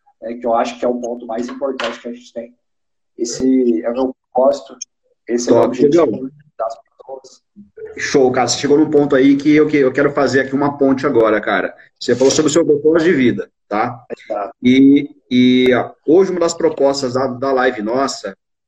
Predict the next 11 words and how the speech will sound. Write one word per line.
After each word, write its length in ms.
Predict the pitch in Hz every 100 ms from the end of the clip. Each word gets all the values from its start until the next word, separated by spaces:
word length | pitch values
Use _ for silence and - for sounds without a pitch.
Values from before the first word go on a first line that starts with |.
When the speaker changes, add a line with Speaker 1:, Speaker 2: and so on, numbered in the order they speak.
| _ _ -
Speaker 2:
é 240 | 120 123 123 -
você 560 | 127 - 165 190 - -
S 360 | 143 - 127
A. 160 | 90 - _ _ _ _ _ _ - - - _ _ _ _ _ _ _ -
O 140 | 151
quanto, 880 | - 175 233 254 - 233 233 233 233
o 140 | - 139
quanto 340 | - 233 247
a 40 | 208
sua 280 | - 175 170
etiqueta, 920 | 170 - - 151 180 - 202 247